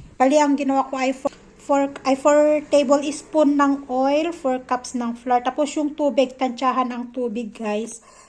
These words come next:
Basta makuha nyo yung ganitong texture niya, oh. Yan. Para madali siyang ipahid sa ating kawali. So, dahil natutulog si Tonton, hindi ako pwedeng pumunta dun sa likod. Baka mamaya mag-iyak.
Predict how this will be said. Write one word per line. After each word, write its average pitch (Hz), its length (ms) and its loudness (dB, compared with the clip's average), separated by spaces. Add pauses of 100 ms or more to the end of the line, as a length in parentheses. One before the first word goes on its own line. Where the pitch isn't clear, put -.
(140)
Basta 254 300 -2
makuha 254 420 -2
nyo 247 160 -4
yung 240 160 -4
ganitong 233 880 -6
texture 226 640 -8
niya, 202 320 -8
oh. 185 160 -20 (720)
Yan. 175 320 -12 (480)
Para 240 160 2
madali 233 400 -4
siyang 233 240 -10
ipahid 214 480 -8
sa 214 240 -14
ating 214 240 -16
kawali. 196 640 -10 (1040)
So, 240 160 0
dahil 254 240 2
natutulog 254 560 -4
si 269 160 -10
Tonton, 233 760 -4
hindi 233 180 -8
ako 220 240 -10
pwedeng 220 320 -6
pumunta 220 480 -8
dun 226 160 -10
sa 214 160 -8
likod. 220 240 -10
Baka 208 240 -12
mamaya 208 480 -8
mag-iyak. 202 720 -10